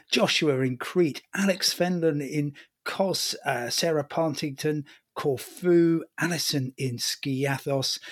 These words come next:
and a, a lovely picture of a beach in Paxos, uh, where you've got Annie tweeting, "The most Greek Greek salad ever made."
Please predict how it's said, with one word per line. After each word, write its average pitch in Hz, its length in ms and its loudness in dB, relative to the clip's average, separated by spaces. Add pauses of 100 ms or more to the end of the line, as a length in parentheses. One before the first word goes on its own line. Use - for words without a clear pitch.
(240)
and 151 460 0
a, 156 220 -2
a - 40 0
lovely 170 640 4
picture 131 480 -2
of 135 140 -2
a 135 160 2
beach - 560 -2
in 139 280 0 (420)
Paxos, - 840 0
uh, 135 200 2
where 147 180 2
you've 151 240 0
got 151 260 0 (120)
Annie 151 420 0 (240)
tweeting, 147 520 -2 (200)
"The 160 80 0
most 160 240 0
Greek 160 440 0 (120)
Greek 165 380 -2
salad 147 540 0 (140)
ever 143 460 0
made." 135 600 2